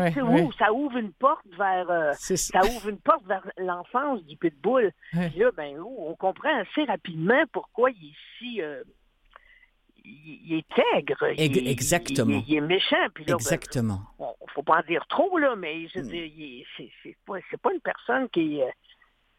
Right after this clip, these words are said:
Speaker 2: tu sais, je veux dire, il est pas fin avec sa femme, il est pas fin avec ses employés, il est, il est comme, mais on voit d'où ça vient.
Speaker 1: Ben.
Speaker 2: Et ça, c'est, c'est un peu, je parlais de surprise,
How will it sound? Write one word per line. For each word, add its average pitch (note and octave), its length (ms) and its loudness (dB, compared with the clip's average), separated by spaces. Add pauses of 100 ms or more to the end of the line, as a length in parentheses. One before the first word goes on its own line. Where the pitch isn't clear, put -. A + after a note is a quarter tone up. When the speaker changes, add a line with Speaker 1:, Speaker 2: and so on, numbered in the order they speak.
(140)
Speaker 2:
tu C#4+ 120 2
sais, C#4 80 0
je E3+ 360 -2
veux E3 120 4
dire, D#3 180 -4
il F3 60 4
est E3 100 4
pas G3+ 120 0
fin D#4 200 0
avec G#3 220 -2
sa - 120 2
femme, C4+ 240 0 (160)
il E3+ 180 -10
est D#3+ 100 -14
pas A#3+ 120 -4
fin - 140 -6
avec A#4 140 -6
ses F3+ 200 -2
employés, E3+ 600 0 (120)
il F#3 80 -4
est, D#3+ 160 -2
il E3 200 -6
est - 80 -14
comme, G3 400 4 (1120)
mais E3 200 4
on D3+ 120 2
voit F3 160 0
d'où D#3+ 200 -16
ça D#3+ 100 2
vient. A3 380 -2
Speaker 1:
Ben. F#3 260 2
Speaker 2:
Et C#3 160 -8
ça, G4 80 2 (360)
c'est, - 160 -12 (100)
c'est G3+ 180 -2
un G#3+ 180 0
peu, E4 120 -6 (180)
je E3+ 220 -12
parlais G3 280 2
de - 140 -12
surprise, C#4 540 -4